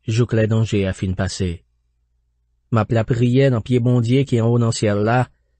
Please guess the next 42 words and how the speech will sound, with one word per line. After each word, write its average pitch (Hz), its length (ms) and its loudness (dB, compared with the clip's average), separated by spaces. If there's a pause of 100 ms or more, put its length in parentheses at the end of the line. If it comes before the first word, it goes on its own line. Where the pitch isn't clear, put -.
(120)
nan 123 200 4
pye 127 200 4
Bondye 123 560 4
ki 104 140 -4
fè 113 100 0
anpil 110 320 0
byen 104 240 0
pou 95 160 -2
mwen. 90 320 -2 (1080)
L - 60 -2
ap 107 160 -2
rete 123 320 2
nan 123 160 2
syèl 110 320 2
la, 123 220 2 (500)
l 110 80 0
ap 104 120 0
delivre 127 600 4
m 123 80 2 (160)
anba 113 240 2
men 120 160 2
moun 131 240 4
k 120 80 0
ap 107 80 -4
pèsekite 113 560 0
m 104 140 2
yo. 85 100 -4 (880)
Bondye 131 480 4
va 131 160 2
fè 135 160 2
m 127 160 4
wè 139 240 4
jan 120 160 2
li 120 80 0
renmen 127 320 4
mwen, 127 320 2 (480)
jan 120 240 2
li 117 80 0
toujou 120 400 0
kenbe 104 320 0
pawòl 98 400 0
li. 95 100 -2